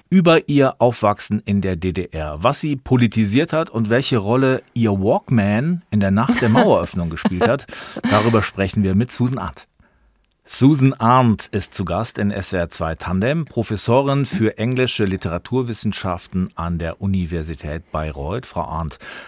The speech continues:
Speaker 1: wir haben schon Ihr Buch angesprochen, Ich bin ostdeutsch und gegen die A F D. Sie beschreiben darin Ihre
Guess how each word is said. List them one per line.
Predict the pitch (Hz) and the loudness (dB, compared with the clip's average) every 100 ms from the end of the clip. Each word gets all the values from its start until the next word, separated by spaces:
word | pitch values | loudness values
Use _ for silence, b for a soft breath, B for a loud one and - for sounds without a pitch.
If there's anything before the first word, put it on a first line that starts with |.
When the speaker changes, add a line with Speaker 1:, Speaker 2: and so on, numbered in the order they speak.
| - | -10
Speaker 1:
wir | 87 | -4
haben | 95 117 | -2 -2
schon | 110 | -2
Ihr | 85 | -2
Buch | 85 110 135 - | -2 -4 -4 -6
angesprochen, | 123 110 - - 110 - 120 117 - | -6 -6 -8 -6 -6 -4 -4 -4 -4
Ich | 117 - - | -8 -6 -4
bin | 101 101 | -2 -2
ostdeutsch | 110 - - - 107 127 135 - | -4 -4 -8 -4 0 0 -2 -8
und | - 110 98 | -4 -4 -2
gegen | 101 98 104 | -4 -2 -2
die | 92 101 - | 0 -4 -4
A | 90 87 | -6 -4
F | 92 90 - | -6 -10 -8
D. | 80 76 67 | -8 -8 -10
Sie | 76 95 107 101 | -6 -4 -4 -4
beschreiben | 92 - 76 107 107 | -4 -4 -6 -2 -2
darin | 92 87 92 95 | -2 -2 -2 -2
Ihre | 92 80 80 73 | -6 -6 -6 -8